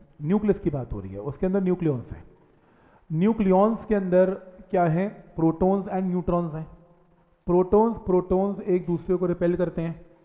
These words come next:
और nucleus में से बाहर निकलने की कोशिश करते हैं, पर nucleus उनको बांध के रखता है। तो nucleus के पास एनर्जी है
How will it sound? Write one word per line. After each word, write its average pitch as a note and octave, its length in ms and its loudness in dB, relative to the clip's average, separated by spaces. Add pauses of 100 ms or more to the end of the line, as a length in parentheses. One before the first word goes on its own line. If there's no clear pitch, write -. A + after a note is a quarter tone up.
(600)
और F#3 400 2
nucleus F#3+ 640 0
में F#3 140 -2
से F#3+ 180 0
बाहर E3 360 -2
निकलने F#3 380 -2
की E3+ 80 -4
कोशिश C#3 360 -6
करते - 280 -14
हैं, - 200 -18 (680)
पर F#3 160 2
nucleus F#3 560 -2
उनको F3+ 220 -4
बांध D#3+ 260 -4
के F3 100 0
रखता E3+ 260 -2
है। D#3+ 60 -6 (800)
तो - 360 -4 (160)
nucleus F#3 600 -2
के G#3 120 0
पास F#3+ 460 -2
एनर्जी D3 440 -4
है F3+ 200 -6